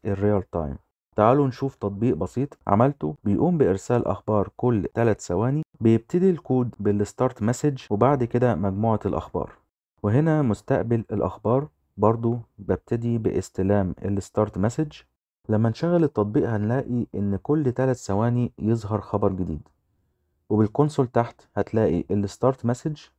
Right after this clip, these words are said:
وبعد كده استلام الخبر، وبعد كده الكونكشن وقف بعد ما الأخبار خلصت، وبيتم إعادة الاتصال تاني، وبالتالي يظهر الستارت مسج تاني، وبعد كده يظهر نفس الأخبار تاني. لو عايز تشوف تفاصيل الكود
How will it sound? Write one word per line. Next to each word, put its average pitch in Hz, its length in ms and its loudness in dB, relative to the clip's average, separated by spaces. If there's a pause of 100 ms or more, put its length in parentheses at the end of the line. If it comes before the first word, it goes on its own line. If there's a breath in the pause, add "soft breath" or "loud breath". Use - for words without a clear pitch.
(360)
وبعد 117 340 0
كده 110 420 0
استلام 101 460 -4
الخبر، - 420 -8 (320)
وبعد 131 380 2
كده 98 380 -4
الكونكشن 113 580 -4
وقف 117 440 -2
بعد 113 280 0
ما 104 120 0
الأخبار 110 380 0
خلصت، 90 420 -6 (200)
وبيتم 110 440 2
إعادة 117 460 -2
الاتصال 120 500 -4
تاني، 123 280 -2
وبالتالي 113 640 -2
يظهر 110 380 0 (160)
الستارت 98 580 -2
مسج 98 380 -4
تاني، 98 440 -4
وبعد 95 260 -4
كده 95 300 -2
يظهر 95 380 -2
نفس 107 240 -4
الأخبار - 420 -4
تاني. - 280 -8 (340)
لو 104 140 2
عايز 147 320 2
تشوف 135 340 -4
تفاصيل 113 460 -4
الكود 156 440 -4